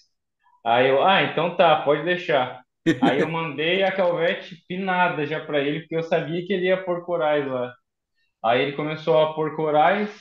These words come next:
Speaker 1: depois a parte ali que ele tirou o substrato também, deu uma bela melhorada, né? A circulação, tudo. E por último, as luminárias da Forfish ali, né? Pra
Speaker 2: É.
Speaker 1: fechar com chave de ouro,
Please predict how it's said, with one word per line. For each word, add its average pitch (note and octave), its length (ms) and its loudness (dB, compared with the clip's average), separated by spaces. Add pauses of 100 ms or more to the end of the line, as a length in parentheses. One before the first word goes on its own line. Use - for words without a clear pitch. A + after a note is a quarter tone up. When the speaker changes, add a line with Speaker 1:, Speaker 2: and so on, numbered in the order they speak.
(260)
Speaker 1:
depois D3 680 -2
a D3 120 4
parte D3 480 2
ali D3 240 -2
que D3 100 -10
ele C#3+ 160 -8
tirou C#3+ 340 0
o C#3+ 40 -2
substrato C#3+ 720 -2
também, D3 280 -6
deu C#3 120 -4
uma B2 260 -2
bela C#3 460 4
melhorada, C3 600 0
né? B2+ 160 -12 (640)
A B2 120 -14
circulação, C3+ 840 -6
tudo. F3 460 -6 (640)
E F3+ 540 0
por G3 120 2
último, G3+ 420 0
as G3 360 4
luminárias E3+ 520 2
da E3+ 160 0
Forfish E3 540 -2
ali, C#3 200 -6
né? C3 140 -2
Pra - 160 0
Speaker 2:
É. - 80 -6
Speaker 1:
fechar C3 340 0
com - 80 -12
chave C3+ 340 2
de B2+ 140 -6
ouro, D3 340 -4